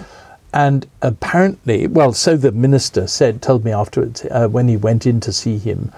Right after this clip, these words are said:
Saddam went berserk and said, "This man is my personal enemy. You've let him in. You're a traitor. Get him off that list at once, and I'll think what I'm gonna do about you."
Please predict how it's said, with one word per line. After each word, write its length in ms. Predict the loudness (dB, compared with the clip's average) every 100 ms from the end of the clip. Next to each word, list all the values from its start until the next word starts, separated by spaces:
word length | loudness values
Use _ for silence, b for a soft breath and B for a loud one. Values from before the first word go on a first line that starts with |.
| B -4
Saddam 640 | 0 0 2 2 2 0
went 300 | 0 0 -2 _ -20 -4
berserk 840 | -4 -2 -2 0 0 -2 -6 -14
and 160 | -10 -6
said, 300 | -2 -2 -2
"This 220 | -2 -2
man 360 | -2 0 0 0
is 220 | -4 -6
my 160 | -4 -4 -4
personal 580 | -4 -2 -2 -4 -2 0
enemy. 540 | 2 2 2 0 -2 -4 B B -12
You've 480 | -4 2 4 2 0
let 240 | -2 -2
him 160 | -2 -2
in. 160 | -4
You're 480 | -4 0 4 4 4
a 80 | 0
traitor. 680 | -4 -4 -4 -4 -6 -6 -8 B B B
Get 200 | -2 0
him 140 | 0 0
off 200 | -2 -2
that 260 | -4 -2 0
list 540 | 0 0 -4 -10 _ _
at 240 | -2 -2
once, 840 | -2 0 2 2 0 -10 -16 -12 -6
and 160 | 0
I'll 160 | 2 2
think 340 | 0 -2 -2 -2
what 100 | -2
I'm 160 | -2
gonna 240 | -4 -4 -4
do 140 | -4
about 320 | -6 -6 -8 -2
you." 320 | 0 0 -2